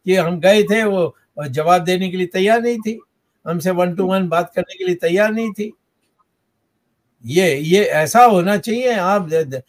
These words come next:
इनको कहीं आने मत दीजिए, किसी program में आएंगे, वहां भी सवाल पूछिए।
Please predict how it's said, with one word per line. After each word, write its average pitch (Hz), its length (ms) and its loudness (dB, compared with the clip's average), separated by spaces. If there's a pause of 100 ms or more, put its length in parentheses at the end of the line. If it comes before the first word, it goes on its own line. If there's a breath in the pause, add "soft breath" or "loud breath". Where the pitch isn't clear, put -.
(160)
इनको 165 300 -4
कहीं 190 280 6
आने 247 260 4
मत 262 160 4
दीजिए, 220 380 0
किसी 190 280 -4
program 214 440 -2
में 226 120 -2
आएंगे, 226 260 -2
वहां 220 260 0
भी 247 120 0
सवाल 226 380 2
पूछिए। 202 420 -6